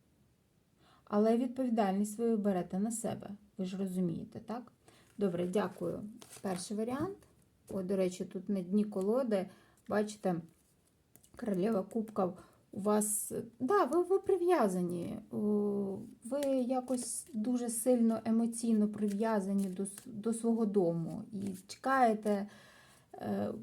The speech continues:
постійно благословіння, що вам скажуть рідні, вам тр-, треба від цього позбутися. Добре, я дякую. Перший варіант.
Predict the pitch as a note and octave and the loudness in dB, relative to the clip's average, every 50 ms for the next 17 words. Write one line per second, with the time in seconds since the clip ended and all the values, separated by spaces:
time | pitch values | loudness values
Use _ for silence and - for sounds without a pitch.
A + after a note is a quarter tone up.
0 | - - A3 G#3+ - - A3+ G#3+ G#3 G3 F#3+ F#3 G3 G3 G3+ G3+ G3+ - A3+ A#3 | -2 -2 -2 -2 0 0 4 4 6 6 4 2 2 2 2 2 0 0 0 0
1 | A#3+ B3 C#4 D4 C#4+ C#4 C4+ C4 B3+ B3 A#3 A#3+ A#3 A#3 A#3 A#3 A3+ A3+ A3+ A3+ | 2 2 0 0 0 2 6 6 8 6 6 4 2 2 2 2 2 2 0 -2
2 | A3+ A3+ - - _ _ - - G#3 F#3+ F#3+ F#3+ F#3 F#3 - - F#3+ F#3 F3+ G3 | -4 -6 -10 -16 _ _ -6 -4 -2 0 0 0 0 -2 -2 -2 -2 0 -2 -4
3 | F#3 - - B3 B3+ C4 C#4 C4+ A3+ A3+ A3+ A3+ A#3 A#3 A3 G#3+ - G#3 - - | -8 -6 -2 0 0 2 2 2 2 2 2 2 2 0 -2 -2 -2 -6 -8 -6
4 | - - F#3+ F3+ F3+ F#3 F3 F3+ - - F#3 F#3 - F3+ E3+ E3+ - - - - | -4 -4 -4 -4 -4 -6 -6 -6 -6 -6 -6 -6 -6 -10 -10 -10 -14 -16 -16 -10
5 | - G3 F#3 F#3+ E3+ E3+ - - - - G3 F#3 F3 F3+ - - - - - - | -10 -6 -4 -4 -4 -4 -4 -4 -4 -4 -4 -4 -2 -4 -6 -6 -8 -12 -10 -10
6 | G#3 - - A3+ A3 A#3 C4+ D#4 F#4+ G4 F4+ | -10 -8 -8 -6 -6 -4 -2 -2 -4 -4 -8